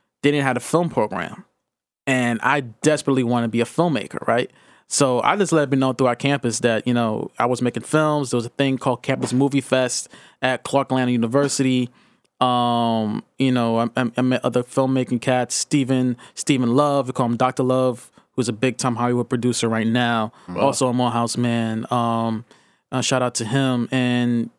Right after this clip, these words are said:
Speaker 1: you know, we all trying to start this film program at Morehouse. Um, and I met Spike,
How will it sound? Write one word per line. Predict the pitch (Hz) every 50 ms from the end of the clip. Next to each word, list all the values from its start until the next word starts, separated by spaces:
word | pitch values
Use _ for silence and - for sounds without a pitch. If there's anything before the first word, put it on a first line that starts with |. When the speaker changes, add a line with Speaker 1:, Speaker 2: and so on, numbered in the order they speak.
| _ _ -
Speaker 1:
you | 147 139
know, | 131 123 123 123
we | 123 127 135 135
all | 131 135 131 131 127
trying | - - - 139 127
to | 127
start | - - 131 113
this | 127 117 -
film | - - - 143 139 131
program | - - 123 117 120 117 113 110
at | 110 117
Morehouse. | 135 151 143 120 - - - - - - - - - _ _ - - _ _ -
Um, | 131 120 120 117 117 117 120 123 123 - _ _ _ _ _ _ _ - _ -
and | 143 131 131 131
I | 139
met | 143 151 151 -
Spike, | - - - 165 156 143 135 - - -